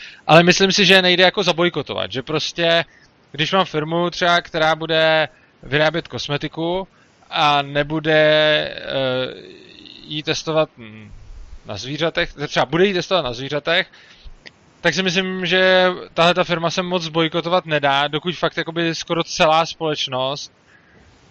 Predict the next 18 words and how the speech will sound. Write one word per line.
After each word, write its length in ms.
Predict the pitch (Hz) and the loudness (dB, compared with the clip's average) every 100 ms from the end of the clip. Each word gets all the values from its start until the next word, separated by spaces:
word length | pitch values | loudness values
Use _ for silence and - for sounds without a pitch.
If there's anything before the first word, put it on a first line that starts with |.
| _ _ - | _ _ -20
eh, 20 | - - - 160 | -20 -20 -20 -20
nebude 580 | 160 160 156 160 160 165 | -18 -8 0 2 4 2
chtít, 360 | - - 160 147 - | 2 -8 -8 -8 -4
aby 300 | 151 151 165 _ _ _ | -4 0 -2 _ _ _
to 120 | 175 | 2
nedělali. 540 | 165 143 131 123 139 147 | 4 4 4 6 4 2
A 100 | 156 | 0
potom 280 | 175 196 | 0 -2
stejně 320 | - 202 220 220 | -2 -2 0 0
ji 60 | |
ještě 280 | 190 160 196 | 0 -2 -4
nevybojkotujou 720 | 180 170 170 175 175 180 180 | -4 -4 -4 -2 -2 -2 -2
jinak, 320 | 175 156 165 | 0 0 -2
než 160 | 165 143 | -2 -2
že 120 | 165 | -4
přijde 260 | - 185 180 | -4 -4 -2
jiná 360 | 147 147 147 | 0 0 0
firma, 420 | 143 151 147 151 | -2 -4 -2 -2